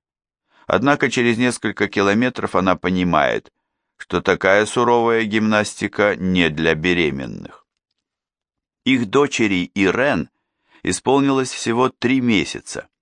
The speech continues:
и в декабре тысяча восемьсот девяносто седьмого года Мария Кюри приступает к первым исследованиям лучей Беккереля. Но даже в либеральном Париже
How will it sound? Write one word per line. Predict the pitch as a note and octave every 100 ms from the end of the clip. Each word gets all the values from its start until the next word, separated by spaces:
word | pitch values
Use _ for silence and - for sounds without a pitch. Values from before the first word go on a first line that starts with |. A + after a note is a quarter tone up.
| _ _ _ _
и | - D#2
в |
декабре | D#2 E2 F2 F2+ F#2
тысяча | F2 E2 E2
восемьсот | D#2+ D#2 D#2 E2+ D#2+
девяносто | D#2+ E2+ E2 -
седьмого | C#2+ C#2 D#2 D2 C2+
года | C#2 D2+ G2+ - _ _ _ _ _ -
Мария | F#2 G2 B2 B2+ A2
Кюри | - G2+ A#2+ C3+
приступает | G#2+ G2 - F2 A#2 A#2+ A2+
к | -
первым | - G2+ G#2+ G2+ F#2
исследованиям | D#2+ E2 G2 G#2 G2+ G2 F#2+ F#2 F2+ _ _
лучей | - F2+ E2 - F2+ D#2+
Беккереля. | C#2+ C2+ - B1 B1+ A#1 G1+ - _ _ _ _ _ _ _
Но | D2 G2+ G2
даже | G#2+ G2+ G#2
в | F#2+
либеральном | G2+ F#2 G2 G#2+ G#2 G2 F#2+
Париже | - D#2 G2 C3 E2 -